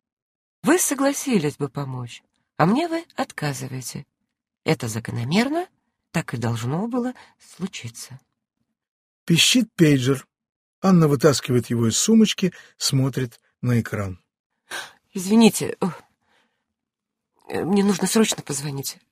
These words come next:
Speaker 1: Вы мне позволите, э, воспользоваться вашим телефоном?
Speaker 2: Сергей протягивает ей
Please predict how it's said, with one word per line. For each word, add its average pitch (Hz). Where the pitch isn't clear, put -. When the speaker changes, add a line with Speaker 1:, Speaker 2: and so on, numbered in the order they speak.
Speaker 1:
Вы 196
мне 202
позволите, 196
э, -
воспользоваться 175
вашим 160
телефоном? 156
Speaker 2:
Сергей 190
протягивает 156
ей 131